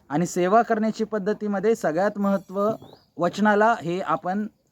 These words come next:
दिलं पाहिजे. आणि म्हणूनच वचन आपल्यापर्यंत असं आलेलं आहे, "केवळ ऐकणारे असू नका, अशाने तुम्ही स्वतःची फसवणूक करता." जर आपण सुंदर रीतीने ऐकत जरी असलो, वचनं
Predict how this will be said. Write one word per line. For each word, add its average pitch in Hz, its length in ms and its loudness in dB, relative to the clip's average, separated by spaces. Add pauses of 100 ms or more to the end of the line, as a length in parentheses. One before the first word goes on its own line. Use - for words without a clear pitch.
(140)
दिलं 190 240 2
पाहिजे. 147 300 2
आणि 147 160 2
म्हणूनच 214 380 0
वचन 214 240 0
आपल्यापर्यंत 180 520 -2
असं 175 240 2
आलेलं 170 360 0
आहे, 175 160 2 (460)
"केवळ 269 300 8 (100)
ऐकणारे 233 460 2
असू 226 260 4
नका, 147 340 0 (400)
अशाने 233 360 2
तुम्ही 226 220 2
स्वतःची 185 480 -2
फसवणूक 165 440 -4
करता." 147 300 -2
जर 196 160 2
आपण 262 320 2 (580)
सुंदर 240 300 4
रीतीने 269 380 0
ऐकत 220 460 0
जरी 254 200 4
असलो, 175 400 2 (840)
वचनं 233 480 4